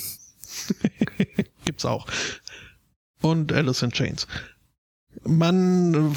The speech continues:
weiß nicht so genau, wie das jetzt mit dem, also wie das alles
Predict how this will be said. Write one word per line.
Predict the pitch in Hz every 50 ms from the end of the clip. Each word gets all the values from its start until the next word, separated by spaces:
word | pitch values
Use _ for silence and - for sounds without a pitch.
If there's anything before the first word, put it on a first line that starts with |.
| -
weiß | - 156 180 214 - -
nicht | 185 175 160 -
so | - 170 156
genau, | 156 151 147 135 160 208 247 240 214 190
wie | 202 208 190
das | 208 190 - -
jetzt | 196 196 - - - - - -
mit | 185 175 175 170 - -
dem, | 175 170 160 156 156 156 151 151 156 156 151 151 143 139 139
also | 143 151 156 143 143 131
wie | 143
das | 143 143 139 -
alles | 147 143 143 139 - - -